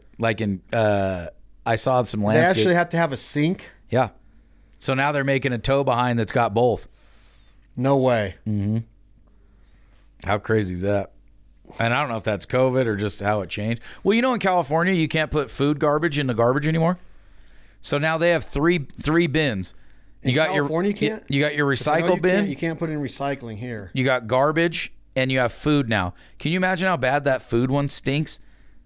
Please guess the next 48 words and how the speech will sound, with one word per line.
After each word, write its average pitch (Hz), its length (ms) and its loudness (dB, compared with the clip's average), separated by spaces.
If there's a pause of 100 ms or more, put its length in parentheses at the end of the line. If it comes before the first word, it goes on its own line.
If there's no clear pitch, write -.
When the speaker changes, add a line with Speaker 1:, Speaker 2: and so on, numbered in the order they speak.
(400)
Speaker 1:
the 123 200 -2
day 127 240 0
before 127 380 0
it's 113 140 -4
gotta 127 180 0
get 117 160 -4
picked 131 260 0
up? 147 280 -2 (1700)
Speaker 2:
Um, 139 520 0 (500)
I 143 140 -2
got 147 240 -2
two 151 300 -4
citations 113 680 -6
here. 110 260 -6 (360)
Two 175 200 0
warning 139 360 0
citations. 104 640 -6 (320)
Third 143 200 2
one, 135 180 2
they're 120 120 0
gonna 110 140 -4
bounce 117 440 -4
me 113 100 -4
because 98 460 -4
Speaker 1:
Yeah. - 60 -20 (840)
Speaker 2:
I - 40 0
don't 147 100 2
know 127 140 2
who, 139 180 2
like, 127 320 0
maybe 135 280 2
in 131 80 2
this 127 140 -2
office, 127 360 -2
somebody 123 280 -2
carried 123 300 -2
out 113 100 0
a 110 40 -4
bag 117 260 -2
and 107 100 -4
threw 120 180 -4
it 117 40 -2
in 113 80 -4
the 107 60 -4
recycling 117 480 -4
one 120 180 -4
on 117 200 -4
accident. 123 540 -4